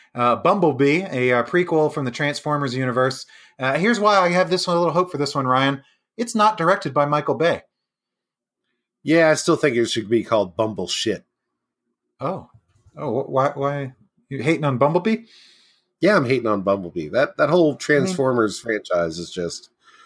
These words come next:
Speaker 2: ugh.
Speaker 1: I think it started off mediocre and then went straight downhill after the first one.
Speaker 2: Yeah.
Speaker 1: Yeah, so I have to say the trailer in this one gives me a little bit of hope. It has, uh, Hailee Steinfeld as the, uh,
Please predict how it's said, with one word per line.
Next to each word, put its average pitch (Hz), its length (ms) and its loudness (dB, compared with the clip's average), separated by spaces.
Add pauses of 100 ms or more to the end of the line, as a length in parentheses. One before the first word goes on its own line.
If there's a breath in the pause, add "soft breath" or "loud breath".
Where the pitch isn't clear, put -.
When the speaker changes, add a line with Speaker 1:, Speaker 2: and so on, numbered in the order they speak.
(720 soft breath)
Speaker 2:
ugh. 98 200 0 (800 loud breath)
Speaker 1:
I 165 100 0
think 233 180 2
it 196 100 0
started 175 360 4
off 165 220 4
mediocre 147 600 4
and 139 200 0
then 147 140 2
went 139 180 0
straight 135 220 0
downhill 110 440 -2 (160)
after 120 260 -2
the 104 100 -6
first - 300 -6
one. - 120 -20 (880 soft breath)
Speaker 2:
Yeah. 95 200 -18 (800)
Speaker 1:
Yeah, 110 260 -6
so 101 400 -2 (240 loud breath)
I 156 120 2
have 196 100 4
to 180 80 -6
say 185 180 2
the 170 80 0
trailer 190 400 4
in 175 80 0
this 175 160 0
one 160 140 -2
gives 156 160 0
me 160 100 -2
a 151 80 0
little 151 160 2
bit 147 160 2
of 127 60 0
hope. 143 280 0
It 127 100 0
has, 120 260 0
uh, 117 120 4
Hailee 139 280 0
Steinfeld 135 560 0
as 117 160 -4
the, 117 280 0 (360 soft breath)
uh, 117 240 0